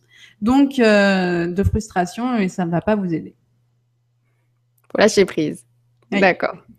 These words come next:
Speaker 2: Merci beaucoup, merci Chantal. Et, euh, une autre petite question de Marie-Laurence qui nous dit, donc, euh, plus un rapport avec la peinture et la médiumnité. Donc, le thème du jour, le thème du soir, qui nous dit : « Je peine depuis trente ans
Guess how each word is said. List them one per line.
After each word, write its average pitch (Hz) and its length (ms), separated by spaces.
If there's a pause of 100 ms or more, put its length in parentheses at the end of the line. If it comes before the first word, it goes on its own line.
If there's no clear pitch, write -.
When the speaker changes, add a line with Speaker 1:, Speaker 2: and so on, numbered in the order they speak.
(340)
Speaker 2:
Merci 208 360
beaucoup, 240 320
merci 208 320
Chantal. 226 580
Et, 247 340
euh, 202 440
une 196 180
autre 240 140
petite 208 260
question 214 240
de 226 80
Marie-Laurence 214 800
qui - 180
nous 185 160
dit, 196 220
donc, 190 280
euh, 170 260
plus - 240
un 208 80
rapport 185 240
avec 220 120
la 170 100
peinture 240 560 (340)
et 233 140
la 196 180
médiumnité. 175 580
Donc, 233 300 (300)
le 247 160
thème 196 240
du 233 160
jour, 302 500
le 247 140
thème 202 180
du 220 140
soir, 285 280
qui 277 100
nous 240 100
dit : « 269 200
Je 226 60
peine 294 380
depuis 208 240
trente 262 320
ans 311 100